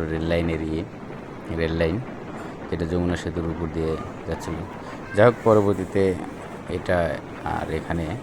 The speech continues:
রাখবে না, যেহেতু নতুন একটা সেতু already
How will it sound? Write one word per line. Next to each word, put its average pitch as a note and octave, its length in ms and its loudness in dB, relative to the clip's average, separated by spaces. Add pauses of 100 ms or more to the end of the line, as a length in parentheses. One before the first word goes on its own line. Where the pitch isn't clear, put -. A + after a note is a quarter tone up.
(280)
রাখবে F#2+ 360 4
না, E2+ 120 0 (260)
যেহেতু F2+ 260 0
নতুন G2+ 320 2
একটা F2+ 360 2 (480)
সেতু F2+ 400 0
already F2 540 2